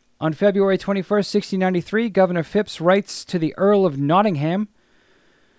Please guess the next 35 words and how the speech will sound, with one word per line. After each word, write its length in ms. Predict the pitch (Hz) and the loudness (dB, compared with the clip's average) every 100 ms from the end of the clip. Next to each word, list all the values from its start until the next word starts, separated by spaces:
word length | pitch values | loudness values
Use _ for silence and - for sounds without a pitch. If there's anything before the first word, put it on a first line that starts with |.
| _ _ _ _ | _ _ _ _
apparently 440 | - 170 180 170 | -10 -2 0 0
trying 280 | 151 185 185 | -2 0 0
to 60 | 147 | -2
summon 440 | - - 190 180 | -4 0 2 2
the 60 | 160 | 0
ghost 320 | 147 175 - | 2 2 2
of 140 | 143 139 | -2 2
Robin 280 | 190 180 | 2 2
Hood. 280 | 139 170 175 - _ _ - | 0 0 -2 -10 _ _ -14
Secretary 600 | - 208 190 - 196 175 | 0 0 0 0 2 2
of 60 | |
State 360 | - - 208 220 | -2 2 2 2
for 140 | 185 | -6
King 300 | - 220 220 | -2 0 2
William 300 | 196 208 208 | 4 4 4
and 140 | 196 175 | 0 0
Queen 240 | 202 196 | 0 2
Mary 320 | 185 190 190 | 4 4 4
explained 640 | 175 - - 180 185 180 147 | 2 -4 -2 2 2 2 2
why 180 | 165 196 | 2 2
he 120 | 190 | 0
put 180 | 196 175 | 0 -2
a 60 | |
stop 360 | - - 180 180 | -2 2 2 4
to 100 | 170 | -2
any 180 | 170 165 | 0 0
new 160 | 151 | 0
witchcraft 480 | 143 196 - 202 - | 0 -2 2 2 2
cases 380 | 190 180 170 143 | -2 -2 -4 -6
in 100 | 135 | -6
Salem, 400 | - 226 226 220 | 0 2 4 2
disbanding 560 | 180 180 - 202 202 170 | 0 -2 0 0 0 -2
the 80 | |
court 340 | - 190 202 - | -2 2 2 2
of 160 | 143 | -8